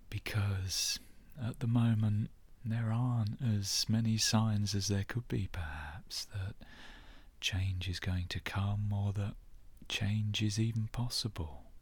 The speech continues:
Recently, I've been reading the writings of the philosopher Nick Land,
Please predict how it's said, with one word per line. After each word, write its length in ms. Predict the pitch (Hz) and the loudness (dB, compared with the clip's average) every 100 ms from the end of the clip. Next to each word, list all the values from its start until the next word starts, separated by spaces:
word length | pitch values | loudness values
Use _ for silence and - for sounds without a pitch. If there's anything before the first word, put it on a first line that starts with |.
| - - - - | -18 -20 -14 0
Recently, 680 | 131 143 - 240 123 101 95 | 2 6 6 6 4 4 4
I've 180 | 101 - | 0 -2
been 320 | - 101 101 98 - - - - - - | 0 2 2 0 -10 -16 -18 -20 -20 -6
reading 720 | 113 117 127 127 117 110 107 101 - - 101 | 2 4 6 6 8 6 4 0 -8 -10 0
the 120 | 104 | 2
writings 960 | 104 104 113 - 101 95 87 85 - | 6 6 6 2 2 2 0 0 0
of 720 | 90 90 87 87 - - - - - - - | 0 0 -2 -4 -10 -14 -16 -16 -18 -18 -10
the 120 | 110 | -4
philosopher 800 | 98 110 117 123 - - 85 82 82 | 2 2 4 2 -2 -2 0 0 0
Nick 320 | 95 98 - - | -2 -2 -4 2
Land, 640 | 107 98 85 78 73 | 2 2 0 -2 -6